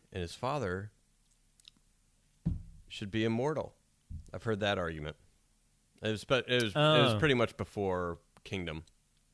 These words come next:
Speaker 1: of the
Speaker 2: Well, they didn't
Speaker 1: Crystal Skull.
Speaker 2: specify how often you had to drink from the cup.
Speaker 1: True. Uh, but they also, there was a line in there. It said, um,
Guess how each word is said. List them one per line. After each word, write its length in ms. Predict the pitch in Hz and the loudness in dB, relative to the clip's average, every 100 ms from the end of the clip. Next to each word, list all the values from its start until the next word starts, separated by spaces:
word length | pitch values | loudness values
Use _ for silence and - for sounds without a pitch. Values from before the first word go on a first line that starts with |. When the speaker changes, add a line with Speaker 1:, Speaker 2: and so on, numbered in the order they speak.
| _ - - 110 | _ -20 -14 -8
Speaker 1:
of 100 | 95 | 2
the 60 | |
Speaker 2:
Well, 100 | 143 | 4
they 80 | 196 | 6
didn't 120 | 180 | 6
Speaker 1:
Crystal 180 | - 147 | 6 6
Skull. 100 | - | 6
Speaker 2:
specify 180 | 123 110 | 4 4
how 220 | 123 120 | 4 4
often 360 | 107 117 - 113 | 4 2 0 -2
you 80 | |
had 60 | 107 | -2
to 40 | 95 | -2
drink 300 | - 147 - | -2 -2 0
from 160 | 95 | -2
the 80 | 87 | -2
cup. 360 | - 85 71 - - - - - - - | -10 -10 -6 -4 -6 -10 -14 -8 -8 -8
Speaker 1:
True. 460 | - - 160 80 - - - | -8 -2 0 0 -4 -12 -2
Uh, 300 | 120 110 104 | 2 4 4
but 200 | 98 123 | 2 2
they 100 | 120 | 4
also, 320 | 123 120 120 | 4 4 0
there 180 | 117 135 | 2 2
was 140 | 135 | 2
a 60 | 123 | 0
line 360 | 113 135 143 131 | 0 2 4 2
in 120 | 104 | 0
there. 260 | 95 92 | -2 -2
It 100 | 90 | -4
said, 500 | - 107 92 87 90 - | -4 -2 0 -2 -6 -12
um, 500 | 92 85 78 73 76 | -6 -6 -6 -10 -14